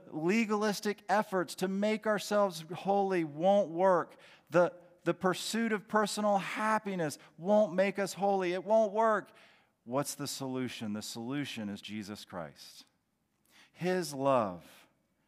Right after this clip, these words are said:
Jesus says through Peter,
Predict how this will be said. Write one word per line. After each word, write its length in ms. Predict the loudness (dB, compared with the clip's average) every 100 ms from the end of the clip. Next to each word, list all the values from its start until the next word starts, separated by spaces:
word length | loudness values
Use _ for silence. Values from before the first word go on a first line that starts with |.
| _ _ _ _ _ _ _ _
Jesus 420 | -6 -4 -2 -4
says 680 | -4 -4 -2 -4 -8 -12 -16 -20 _ _ _ -10
through 180 | -8 -6
Peter, 520 | -4 -4 -4 -8